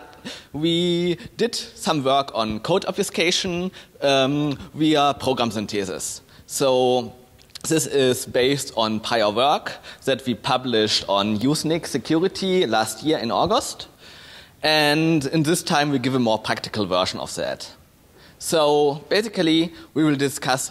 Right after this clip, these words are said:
three different things. First, um, obfuscated code and its relation to semantic behavior.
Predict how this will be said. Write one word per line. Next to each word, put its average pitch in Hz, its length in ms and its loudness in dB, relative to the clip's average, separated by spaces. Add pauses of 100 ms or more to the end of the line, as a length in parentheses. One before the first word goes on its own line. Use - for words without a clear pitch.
(160)
three 143 100 0
different 110 340 -4
things. - 540 -8 (320)
First, 170 600 0 (220)
um, 110 420 2 (180)
obfuscated 131 680 -2
code 151 440 0 (100)
and 127 180 0
its 123 240 -2
relation 123 460 0
to 113 140 -6
semantic 113 560 -2
behavior. 175 560 2